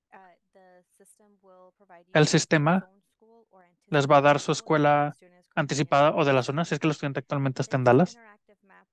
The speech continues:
Y este mapa interactivo también va a permitir que puedas ver los diferentes programas que tenemos en el distrito y qué tan cerca están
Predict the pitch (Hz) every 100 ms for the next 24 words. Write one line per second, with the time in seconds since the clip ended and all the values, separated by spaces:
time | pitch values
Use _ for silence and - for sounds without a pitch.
0 | _ _ - - 156 156 165 156 175 160
1 | 160 - 156 160 160 165 185 196 175 147
2 | - 151 147 _ 196 _ _ _ - 160
3 | 180 185 190 185 180 170 175 170 156 143
4 | 151 165 160 - 143 139 139 - 180 156
5 | 147 143 160 131 131 - 180 _ _ 185
6 | 175 165 160 151 _ 147 _ 175 _ _
7 | - 165 170 190 180 165 165 - 147 143